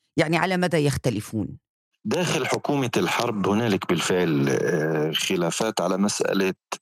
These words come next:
Speaker 2: إطلاق سراح الرهائن والمختطفين. حزب المعسكر الرسمي، بيني جانتس، غادي أيزنكوت، وزيران في داخل حكومة الحرب، يقولان واضحة إنه إطلاق سراح الرهائن والمختطفين الإسرائيليين في قطاع غزة هو في الأولوية،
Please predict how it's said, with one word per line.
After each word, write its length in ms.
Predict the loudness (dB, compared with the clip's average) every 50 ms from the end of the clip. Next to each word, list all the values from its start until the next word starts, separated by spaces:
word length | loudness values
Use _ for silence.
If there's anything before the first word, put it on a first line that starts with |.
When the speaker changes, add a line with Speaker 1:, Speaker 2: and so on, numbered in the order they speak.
| _ _ -2
Speaker 2:
إطلاق 460 | -2 -2 -2 -2 -2 -2 -2 -2 -4
سراح 500 | -2 0 0 2 2 2 2 0 0 -2
الرهائن 520 | 0 0 0 0 2 2 2 2 2 2 2
والمختطفين. 960 | 2 4 4 4 2 2 0 -2 0 0 0 0 0 0 0 0 0 -2 -4 -4
حزب 420 | -2 0 0 2 2 2 4 4
المعسكر 640 | 4 4 4 4 4 2 0 -2 -2 -2 0 2 2
الرسمي، 500 | 2 2 0 0 -2 -2 -2 0 -2 -2 -4 _ _ _ _ -2
بيني 380 | 0 2 2 2 2 2 2 2
جانتس، 640 | 2 2 2 2 0 0 -2 -2 -4 -4 -4 -6 -8 _ _ _ _ _ -4 -2 0
غادي 280 | 0 0 0 2 2
أيزنكوت، 680 | 4 4 4 4 4 4 2 2 2 0 0 0 0 0
وزيران 500 | 2 2 2 2 2 2 4 4 4 2
في 140 | 2 0 0
داخل 300 | 0 0 0 0 0 0
حكومة 380 | -2 0 0 2 2 2 2 0
الحرب، 380 | -2 -2 -2 -2 -2 -2 -4 -6 -10 -16 -14 -12 -12 -8 -2 0
يقولان 500 | 0 0 0 0 0 0 2 2 2 2
واضحة 720 | 2 2 2 2 2 2 2 0 0 0 0 -2 -2 -4 _ _ _ _ _ _ -2
إنه 420 | 0 2 2 4 4 4 4 2 2
إطلاق 580 | 0 0 0 0 2 2 2 0 0 -2 -4
سراح 480 | -4 -2 0 2 2 2 2 2 0 0
الرهائن 560 | -2 0 0 2 2 2 2 2 2 2 2
والمختطفين 880 | 2 4 4 4 2 2 0 -2 -4 -2 -2 -2 -2 0 0 0 2 2
الإسرائيليين 600 | 2 2 0 -2 -2 -2 0 0 2 2 2 0
في 140 | 0 -2 -4
قطاع 360 | -4 -4 -2 0 0 0 2
غزة 280 | 2 0 0 0 0 2
هو 200 | 2 4 2 2
في 140 | 2 0 0
الأولوية، 680 | 0 2 2 4 4 4 4 2 2 2 0 0 -2